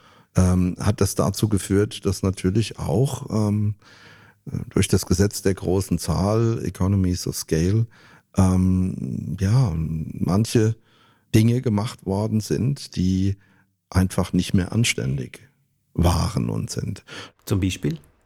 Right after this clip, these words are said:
Speaker 1: Ja, dass, äh, es zu, äh, einer unangemessenen Ausbeutung von ökologischen Systemen gekommen ist. Äh, vielerorts, äh, auf diesem Planeten sind die Böden,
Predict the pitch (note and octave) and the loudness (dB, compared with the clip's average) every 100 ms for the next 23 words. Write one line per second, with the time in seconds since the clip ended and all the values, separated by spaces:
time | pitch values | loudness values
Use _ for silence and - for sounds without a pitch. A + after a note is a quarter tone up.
0 | _ B2 D3+ G2 - - G#2 E2+ F#2+ G2 | _ 2 2 0 -4 -6 -4 -2 0 0
1 | G2 F#2+ - - - - G#2+ G2+ G2+ G#2 | 0 -2 -4 -4 -4 0 2 4 2 0
2 | - F2+ E2+ - F#2 F#2 E2+ F2 - _ | -2 -6 -6 -4 0 0 0 -4 -12 _
3 | _ _ _ _ - F3+ F3 B2+ A2 G2 | _ _ _ _ 4 4 4 0 0 0
4 | F#2+ - E2+ E2+ - F#2 A#2 D#3 - - | -2 -2 -2 -2 -4 -2 2 0 0 0
5 | G2+ G2+ G2 F#2+ F#2 - F#2+ F#2 - F2+ | 0 0 -2 -6 -6 -6 -4 -4 -4 -2
6 | F#2+ F#2 G2 G2 - F#2 F2 - E2+ G#2 | 0 2 0 -2 -2 -2 -2 -2 -2 0
7 | A2 G#2+ - A2+ A2+ A#2 A2+ - - _ | -2 -4 -4 -2 -2 -2 -4 -8 -18 _
8 | _ _ - E2+ F2+ - - - C#3 A#2+ | _ _ -2 -2 -2 -6 -2 4 4 4
9 | - F#2 F#2+ - - - G#2 G2 F2+ F2 | -2 -4 -6 -6 -8 -2 -2 -2 -2 -4
10 | - G2+ G2 F2 F#2 F#2 F#2+ - G#2+ F#2+ | 0 2 2 0 0 2 0 -4 -2 -2
11 | - F2+ - G2 G#2+ A2+ G2+ G2+ | 0 -4 0 2 2 2 2 0